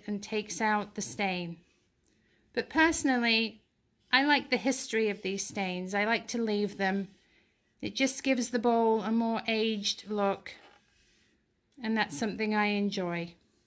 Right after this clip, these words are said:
So I'm going to skip the lemon salt step and leave the stains as they are.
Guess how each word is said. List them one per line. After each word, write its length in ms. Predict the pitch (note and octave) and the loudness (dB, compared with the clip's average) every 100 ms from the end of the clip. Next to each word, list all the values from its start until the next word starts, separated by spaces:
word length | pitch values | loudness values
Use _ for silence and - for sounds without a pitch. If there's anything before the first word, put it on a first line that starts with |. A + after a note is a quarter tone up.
| _ _ _ _ | _ _ _ _
So 120 | - A#3+ | -4 0
I'm 260 | A3+ D4 | 4 6
going 220 | D#4+ D4+ | 6 6
to 100 | C#4+ | 4
skip 540 | C4+ - - D4 - - | 0 -4 -2 -2 -2 -4
the 100 | A#3 | 0
lemon 320 | A#3 A#3+ A#3 | 2 2 2
salt 640 | A3 - A3+ G#3 - - - - | -2 0 0 0 -4 -12 -14 -16
step 480 | - - G#3+ - - _ - _ _ _ _ _ _ _ _ _ - | -10 -2 0 -2 -8 _ -20 _ _ _ _ _ _ _ _ _ -6
and 200 | G#3 A3 | -2 2
leave 520 | A#3+ A#3+ A#3+ - - - _ _ _ _ _ _ _ - | 4 4 2 -2 -16 -20 _ _ _ _ _ _ _ -10
the 60 | A3+ | -6
stains 500 | A3 - G#3+ G#3 G#3 | -4 2 2 2 0
as 140 | G#3+ G#3 | 0 0
they 180 | G#3+ | 0
are. 380 | G3+ F#3+ G3 G3 | 0 0 0 -2